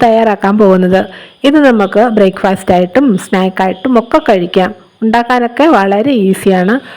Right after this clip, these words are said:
അതുപോലെ നല്ല ടേസ്റ്റുമാണ് ഇതിന്. ഈ വീഡിയോ കണ്ട് ഇഷ്ടപ്പെടുകയാണെങ്കിൽ ഒന്ന് ലൈക്ക് ചെയ്യണം, അതുപോലെ നിങ്ങളുടെ ഫ്രണ്ട്സിനും റിലേറ്റീവ്സിനും ഒക്കെ ഒന്ന് ഷെയർ ചെയ്ത് കൊടുക്കുകയും ചെയ്യണം. പിന്നെ ഞങ്ങളുടെ ചാനൽ സബ്സ്ക്രൈബ് ചെയ്യാത്ത കൂട്ടുകാർ ആരെങ്കിലും ഉണ്ടെങ്കിൽ ഒന്ന്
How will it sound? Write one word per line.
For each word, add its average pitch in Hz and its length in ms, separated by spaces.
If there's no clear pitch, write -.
അതുപോലെ 247 320
നല്ല 226 300
ടേസ്റ്റുമാണ് 214 600
ഇതിന്. 185 220
ഈ 226 120
വീഡിയോ 220 300
കണ്ട് 240 200
ഇഷ്ടപ്പെടുകയാണെങ്കിൽ 240 760
ഒന്ന് 208 200
ലൈക്ക് 175 260
ചെയ്യണം, 185 400
അതുപോലെ 196 420
നിങ്ങളുടെ 190 300
ഫ്രണ്ട്സിനും 233 540
റിലേറ്റീവ്സിനും 196 560
ഒക്കെ 240 260
ഒന്ന് 233 200
ഷെയർ 185 280
ചെയ്ത് 185 200
കൊടുക്കുകയും 180 460
ചെയ്യണം. 180 340
പിന്നെ 302 140
ഞങ്ങളുടെ 277 280
ചാനൽ 240 380
സബ്സ്ക്രൈബ് 226 320
ചെയ്യാത്ത 220 260
കൂട്ടുകാർ 214 340
ആരെങ്കിലും 214 400
ഉണ്ടെങ്കിൽ 185 400
ഒന്ന് 311 160